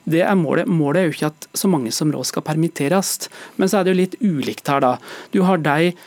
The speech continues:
institusjonene som i stor grad får støtte ifra det offentlige, og så har du de institusjonene som i stor grad lever av billettinntekter og andre inntekter. Og der har staten sagt at vi har en kompensasjonsordning som gjør det sitt at du kan få dekka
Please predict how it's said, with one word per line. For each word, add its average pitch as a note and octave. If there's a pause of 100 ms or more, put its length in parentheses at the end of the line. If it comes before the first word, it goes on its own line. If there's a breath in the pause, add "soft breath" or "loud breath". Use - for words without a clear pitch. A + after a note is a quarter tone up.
(360 loud breath)
institusjonene F3
som F3
i F#3+
stor E3+
grad D#3
får D#3
støtte - (100)
ifra D3+
det -
offentlige, A3+
og A3
så A#3
har A3+
du G#3+
de D#3+
institusjonene F3
som G3
i G#3
stor F3
grad D#3+
lever C#3
av D3+
billettinntekter C#3
og -
andre A#2+ (320 loud breath)
inntekter. D3 (480 loud breath)
Og F3
der F#3
har A3
staten D#3+
sagt -
at D#3
vi F3+
har D3+
en C#3+
kompensasjonsordning G3
som A3+
gjør D#3+
det D#3
sitt -
at D#3+
du D3+
kan D#3+
få E3+
dekka E3